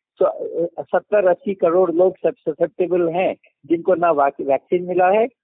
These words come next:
और ना जिनमें अभी कोई इम्यूनिटी डेवलप हुई है नेचुरल इन्फेक्शन से। तो वो ससेप्टेबल लोग जब संक्रमित लोगों के कॉन्टैक्ट में आएंगे, तो वो भी तो इन्फेक्टेड होंगे ना।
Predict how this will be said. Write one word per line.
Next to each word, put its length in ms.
और 140
ना 180
जिनमें 380
अभी 300
कोई 260
इम्यूनिटी 460
डेवलप 420
हुई 140
है 80
नेचुरल 460
इन्फेक्शन 540
से। 160
तो 80
वो 200
ससेप्टेबल 680
लोग 340
जब 120
संक्रमित 540
लोगों 240
के 140
कॉन्टैक्ट 460
में 100
आएंगे, 380
तो 360
वो 140
भी 120
तो 100
इन्फेक्टेड 500
होंगे 320
ना। 120